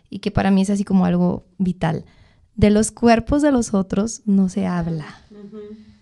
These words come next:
Speaker 1: O sea, yo, yo no sé qué está pasando con, o, o, con la otra persona, ¿no? A mí me ha tocado en el consultorio que, em,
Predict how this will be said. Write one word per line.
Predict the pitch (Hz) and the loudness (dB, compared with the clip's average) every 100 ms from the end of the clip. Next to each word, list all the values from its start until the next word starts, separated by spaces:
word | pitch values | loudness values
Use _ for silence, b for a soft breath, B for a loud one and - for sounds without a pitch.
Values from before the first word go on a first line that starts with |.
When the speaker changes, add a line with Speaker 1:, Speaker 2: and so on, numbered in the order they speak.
| - | -2
Speaker 1:
O | 214 | 4
sea, | 226 226 - b b b b b b | 4 4 -2 b b b b b b
yo, | 226 277 | -6 -6
yo | - 240 294 | -4 -2 0
no | 370 | -2
sé | 370 - - 285 320 370 | -4 -8 -2 0 0 -2
qué | 370 | -4
está | 330 302 | -2 0
pasando | 277 254 - 226 240 269 214 185 185 | 0 -2 0 2 4 4 4 2 -2
con, | - 196 | 0 2
o, | 190 | 2
o, | - - - 92 - | -2 -4 -4 -6 -6
con | - 202 | 0 2
la | 190 | 4
otra | 196 208 214 | 4 2 -4
persona, | 202 196 185 175 | -4 -4 -2 0
¿no? | 170 | 0
A | 180 | 2
mí | 202 | 2
me | 247 | 2
ha | |
tocado | 320 - 311 | -2 0 0
en | 311 | 0
el | 311 | -2
consultorio | 269 262 240 - 233 226 202 226 b b b b b - | -4 -2 -4 -2 0 2 0 -4 b b b b b -14
que, | - 233 226 233 - - | 0 2 4 0 -2 -6
em, | 233 208 202 196 190 185 - | -2 0 0 0 0 -2 -6